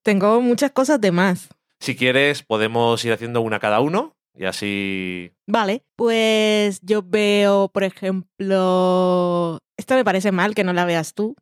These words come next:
Speaker 1: pero bueno, The Crown es una serie que es, ¿tuviste, tuviste el final, la te-, primera temporada completa o no? No.
Speaker 2: No.
Speaker 1: Ni siquiera. Pues eso, esa la sigo yo que, que me gusta mucho y la quería mencionar.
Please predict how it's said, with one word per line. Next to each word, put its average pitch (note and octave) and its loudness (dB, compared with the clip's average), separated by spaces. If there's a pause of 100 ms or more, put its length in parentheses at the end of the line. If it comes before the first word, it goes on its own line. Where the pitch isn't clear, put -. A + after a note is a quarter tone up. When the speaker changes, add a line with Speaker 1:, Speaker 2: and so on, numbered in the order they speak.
(100)
Speaker 1:
pero D3+ -4
bueno, F3+ -2
The E3+ 0
Crown G#3 0 (180)
es - -10
una F#3+ 0
serie E3+ 2
que E3 0
es, - -10 (120)
¿tuviste, F#3 -2
tuviste D#4 0
el C4+ -2
final, F#3 0
la F#4 2
te-, A#3 2
primera G#3 2
temporada F#3 2
completa E3+ -2
o C#4 -2
no? D#3 -8 (120)
No. F3 -4 (160)
Speaker 2:
No. C3 -2
Speaker 1:
Ni F#3+ 2
siquiera. F3 0 (440)
Pues F#3+ 0
eso, D3 -6
esa F3+ 2
la F3 2
sigo F3+ 2
yo F3 2
que, D#3+ 2 (180)
que F3 -4
me D#3+ 0
gusta D#3 -8
mucho A3 0
y E4 0
la G#3+ -4
quería D#3+ -6
mencionar. F3 -6